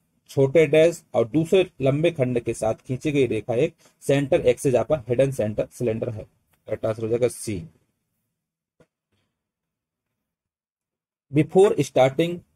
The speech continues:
an isometric drawing in autocad, the drafter needs to, AutoCAD में एक isometric ड्राइंग शुरू करने से पहले ड्राफ्टर को किसकी आवश्यकता होती है? इसका answer हो जाएगा A, set the grid to sem-, isometric। इसमें हम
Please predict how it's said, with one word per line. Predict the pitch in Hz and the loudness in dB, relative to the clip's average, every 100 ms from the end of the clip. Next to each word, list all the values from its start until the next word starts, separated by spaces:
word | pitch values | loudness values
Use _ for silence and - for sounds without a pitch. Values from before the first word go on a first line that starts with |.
| - | -4
an | 123 127 135 - _ 123 | -2 -2 -4 -10 _ -2
isometric | 135 - 165 160 165 170 | 0 0 0 2 2 2
drawing | 151 156 170 165 | 4 2 2 -4
in | 127 - | -8 -2
autocad, | 131 131 160 170 165 | -2 0 -2 0 -2
the | 127 113 | -2 0
drafter | 120 131 - 170 | 2 2 2 0
needs | 139 131 135 - - | 2 -2 -4 -8 -10
to, | 107 90 _ _ - | -10 -10 _ _ -2
AutoCAD | 139 - 208 208 196 | 0 2 2 2 0
में | 202 | 0
एक | 160 | -4
isometric | - 117 135 170 165 165 175 | 0 0 0 0 0 0 0
ड्राइंग | 131 123 139 | 0 -2 -2
शुरू | - 147 | -4 -4
करने | 143 113 113 | -2 -2 -4
से | 110 120 | -6 -8
पहले | 107 104 120 | -6 -4 -4
ड्राफ्टर | 147 _ _ - 131 131 147 | -6 _ _ -2 -2 0 0
को | 139 170 | 0 -2
किसकी | 165 135 - 180 | -2 -8 -6 -6
आवश्यकता | 120 113 - - 135 | -4 -4 -6 -4 -2
होती | 117 104 - 113 | -2 -6 -8 -8
है? | 101 92 | -6 -8
इसका | 123 - 135 | -8 -2 -2
answer | 120 139 | -2 -2
हो | 127 | 0
जाएगा | 120 113 104 156 185 _ _ - | 2 2 2 0 -2 _ _ -4
A, | 151 165 | -2 -2
set | - - 170 175 | -2 2 2 2
the | 135 151 123 | -4 -6 -4
grid | 135 170 170 | -2 -2 -2
to | 175 | -4
sem-, | 170 131 123 - | -2 -4 -4 -6
isometric। | 127 123 127 104 - 98 95 _ _ _ _ | -4 -2 -4 -6 -8 -10 -10 _ _ _ _
इसमें | 131 - 170 | -10 -6 -4
हम | 151 175 | -2 -4